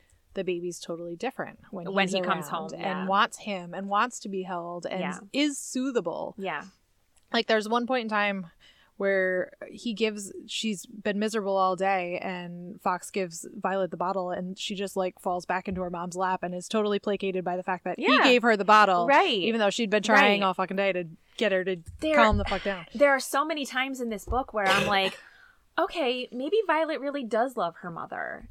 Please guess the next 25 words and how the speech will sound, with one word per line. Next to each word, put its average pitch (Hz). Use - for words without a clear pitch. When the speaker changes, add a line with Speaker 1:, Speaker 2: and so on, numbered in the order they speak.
Speaker 2:
Like, 220
maybe 254
Violet 269
does, 226
does 277
really 175
love 165
Blythe." 214
Speaker 1:
Yep. 190
Speaker 2:
But 220
then 240
immediately, 226
like, 196
a 196
paragraph 208
later, 220
it's 196
like, 202
"Holy 247
fuck, -
this 285
little 320
girl 233
is, 202
like, 196